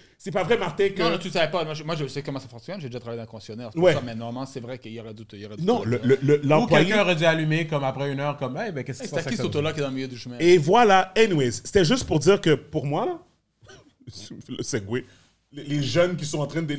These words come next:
Speaker 1: pour moi, c'est, yo, les jeunes, ils s'en calissaient, là. Comme, ils s'en foutaient, là. Ils s'en foutaient complètement. Mais comme, ils disaient, « Je sais pas, moi, il faut
Speaker 2: Mais
Speaker 1: aller
Speaker 2: la,
Speaker 1: voir un
Speaker 2: la, la,
Speaker 1: conseiller. »
Speaker 2: la nouvelle génération est différente de la nôtre, ok, où est-ce que nous autres, on, on était plus, je trouve, travaillants.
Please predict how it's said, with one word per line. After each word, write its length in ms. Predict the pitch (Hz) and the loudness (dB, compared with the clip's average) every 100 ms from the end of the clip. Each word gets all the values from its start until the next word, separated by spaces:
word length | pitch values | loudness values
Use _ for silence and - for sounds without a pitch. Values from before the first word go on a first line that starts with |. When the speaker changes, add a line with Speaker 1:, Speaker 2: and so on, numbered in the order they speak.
| 135 113 | -8 -8
Speaker 1:
pour 120 | 139 | -2
moi, 140 | 160 170 | 0 0
c'est, 80 | - - _ - | -4 -20 _ -4
yo, 100 | 143 | 0
les 160 | 123 110 | 0 -2
jeunes, 280 | 110 151 147 | -2 -4 -6
ils 80 | 98 | -14
s'en 180 | - 95 _ | -16 -18 _
calissaient, 380 | 135 117 101 117 | -12 -10 -12 -16
là. 120 | 110 _ _ _ _ _ _ | -20 _ _ _ _ _ _
Comme, 160 | 151 135 - | -2 -2 0
ils 120 | 135 | 0
s'en 300 | - 156 147 | 0 -2 -2
foutaient, 800 | - - - 247 196 - 220 208 | -6 -16 -12 -6 -6 0 0 0
là. 180 | 98 - _ _ | -8 -14 _ _
Ils 100 | 160 | -8
s'en 180 | - 185 | -4 -4
foutaient 300 | - - 214 | -2 -2 -2
complètement. 340 | - 233 - 185 | 0 -2 -2 2
Mais 40 | |
comme, 180 | 214 175 - - | 4 4 -4 0
ils 80 | 151 | 2
disaient, « 120 | 175 202 - _ 98 92 | 4 0 -8 _ _ -20
Je 60 | |
sais 80 | 101 | -16
pas, 120 | 131 | -12
moi, 140 | 180 135 | -8 -8
il 60 | 107 | -4
faut 100 | 113 | -2
Speaker 2:
Mais 60 | |
Speaker 1:
aller 80 | 101 | -2
Speaker 2:
la, 60 | 117 | 0
Speaker 1:
voir 80 | |
un 60 | 113 | -2
Speaker 2:
la, 40 | 117 | -2
la, 60 | |
Speaker 1:
conseiller. » 240 | 120 117 - | -2 -2 -4
Speaker 2:
la 120 | 143 | -6
nouvelle 160 | 139 208 | -6 -8
génération 380 | 165 113 104 123 | -6 -8 -8 -12
est 40 | |
différente 320 | 110 117 120 | -10 -10 -8
de 60 | 120 | -10
la 140 | 104 | -10
nôtre, 260 | 95 104 - | -12 -16 -18
ok, 80 | 98 120 | -16 -14
où 60 | |
est-ce 80 | 113 | -12
que 60 | 110 | -12
nous 120 | 104 | -12
autres, 160 | 110 113 | -12 -14
on, 440 | 101 95 101 95 | -16 -16 -18 -18
on 40 | 98 | -16
était 160 | 117 | -16
plus, 320 | 101 123 - - _ | -14 -14 -14 -18 _
je 100 | _ | _
trouve, 180 | 127 113 _ _ | -20 _ _ _
travaillants. 540 | - 110 104 95 98 | -14 -12 -12 -14 -18